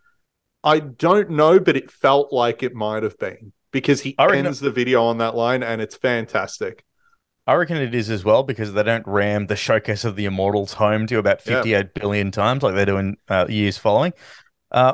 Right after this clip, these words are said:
Speaker 2: we then get on to the Pyro and Ballyhoo, as Vince Russo used to write it down on s-, Raw scripts back in the day. It's another arena WrestleMania, a very, very minimal set, and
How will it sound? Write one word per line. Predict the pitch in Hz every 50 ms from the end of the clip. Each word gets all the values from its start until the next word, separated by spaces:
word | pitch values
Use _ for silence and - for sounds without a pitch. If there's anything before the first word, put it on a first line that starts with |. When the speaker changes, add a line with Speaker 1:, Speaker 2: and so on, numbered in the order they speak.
| - -
Speaker 2:
we | 127 131
then | 135 156 160 160
get | 151 135
on | 135 135 135
to | 131 - - 131 123 123 135 113
the | 107 123 117
Pyro | - - - 131 131 139 139 131 127 127 120
and | 117 113 107
Ballyhoo, | 101 110 110 120 120 117 113 110 107 104 101 101 107
as | - 101 98 98 95 95 - - - - - -
Vince | - 123 120 113 - -
Russo | 107 110 117 - - 107
used | 104 107 - -
to | 110 98
write | - - 113 101 113 113 104 107 107
it | 98 82
down | - 107 104 101 104
on | 95 90 95 98
s-, | 92 - - - -
Raw | - - 104 113 120 117 123
scripts | 123 - - - 104 - - -
back | - 104 101 -
in | - 95
the | 90
day. | 82 - 95 104 131 151 - - - - - - 107
It's | - - -
another | 139 135 151 175 196 190 -
arena | 147 139 127 120 127 135 151 147 131 117 113 -
WrestleMania, | 110 113 113 - - 120 113 113 110 110 117 120 165 - - _ - - _ _ -
a | 117
very, | 117 120 117 151 196 208 196 180 156 147
very | 113 104 104 120 127 127 120 113
minimal | 104 107 110 110 113 107 101 95 90
set, | - - - 113 - - -
and | 123 117 117 117